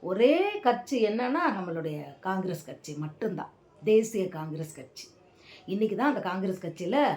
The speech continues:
அ, நிறைய கிளை வந்திருக்கு. அந்த காங்கிரஸ், இந்த காங்கிரஸ், அப்படி காங்கிரஸ், இப்படி காங்கிரஸ்னு.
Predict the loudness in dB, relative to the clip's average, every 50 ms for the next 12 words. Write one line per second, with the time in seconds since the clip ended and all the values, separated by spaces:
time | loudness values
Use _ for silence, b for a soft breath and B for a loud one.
0 | B B B B B -10 -8 -6 -6 -6 -6 -6 -4 -4 -2 0 2 0 0 0
1 | -2 0 2 2 0 0 -2 -4 -6 -6 -8 -8 -12 -12 -8 -6 -4 -4 -4 -4
2 | -4 -6 -6 -6 -6 -6 -4 -4 -4 -4 -4 -4 -6 -4 -6 -6 -6 -6 -8 -8
3 | -6 -6 -6 -6 -6 -8 -8 -6 -6 -6 -6 -6 -8 -6 -6 -8 -8 -8 -8 -8
4 | -6 -6 -6 -6 -6 -8 -10 -12 -12 -12 -12